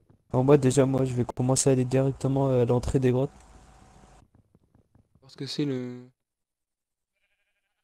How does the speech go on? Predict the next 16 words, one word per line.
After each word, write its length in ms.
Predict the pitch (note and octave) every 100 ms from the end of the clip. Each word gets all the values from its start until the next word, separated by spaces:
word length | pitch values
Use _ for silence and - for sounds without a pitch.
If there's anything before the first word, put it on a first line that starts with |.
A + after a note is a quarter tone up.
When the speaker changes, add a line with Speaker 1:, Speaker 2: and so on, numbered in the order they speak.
| -
Speaker 1:
Non, 160 | B2+ C3
je 80 | -
pense 240 | C#3 -
que 100 | B2+
c'est 200 | - A#2+
la 100 | A#2
grotte 260 | A#2 B2 A#2+
aussi. 180 | - -
Speaker 2:
Ouais, 180 | B2 B2+
je 60 |
pense 160 | - A#2+
que 60 | -
c'est 120 | A#2+
la 60 | A2 - - _ _ _ _ _ _ _ _ _ _ _ _ _ _ _ _ _ _ _ - -
Speaker 1:
Là, 40 |
je 80 | A#2+